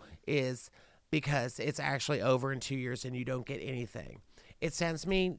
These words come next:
not one of you have valued me as a person. You've witnessed me, how my family has been to me, and that's all you know. Like I said, I feel you all secretly like to say something's wrong with me. Honestly, my dad needs to be in jail for the rest of his life.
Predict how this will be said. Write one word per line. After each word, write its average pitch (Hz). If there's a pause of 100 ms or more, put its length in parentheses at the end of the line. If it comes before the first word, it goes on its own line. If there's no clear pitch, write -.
(120)
not 143
one 143
of 143
you 131
have 123
valued 131
me 127
as 120
a 127
person. 123
You've 143
witnessed 147
me, 156 (100)
how -
my 147
family 147
has 147
been 165
to 160
me, 165 (160)
and 147
that's 139
all 127
you 131
know. - (300)
Like 151
I 160
said, 135
I 139
feel 147
you 143
all 135
secretly 139
like 135
to -
say 131
something's 123
wrong 120
with 120
me. 85 (280)
Honestly, 135
my 143
dad 135
needs 143
to 156
be 147
in 143
jail 127 (200)
for 139
the 135
rest 131
of 120
his 123
life. -